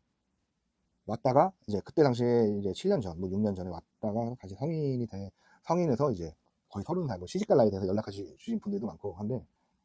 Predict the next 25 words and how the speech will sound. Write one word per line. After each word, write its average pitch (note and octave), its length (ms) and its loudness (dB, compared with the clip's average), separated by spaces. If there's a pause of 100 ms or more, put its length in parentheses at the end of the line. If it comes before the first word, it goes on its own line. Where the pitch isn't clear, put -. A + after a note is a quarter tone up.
(120)
그런 E3 180 2
분들도 B2 280 0
지금도 D3 280 0
연락을 G#2+ 560 -2 (220)
하며 C#3 300 -2
지금도 B2 240 -8
소통을 C#3 320 -8
하면서 B2+ 240 -6
지내고 G#2+ 240 -6
있어요. - 180 -12 (340)
그러다 G#2+ 140 -2
보니까 F#2+ 180 -6
이제 E2+ 180 -8 (800)
잘 - 160 6
되신 F3+ 220 10
분들도 D#3+ 260 0
있고 A2+ 200 -2
안 A2 80 -8
되신 B2 180 -4
분들도 C3 260 -6
있는데 G2 340 -8 (680)
그런 C4 180 -2
분들도 G#3+ 520 0
같이 G2 400 -10
이제 E2+ 180 -18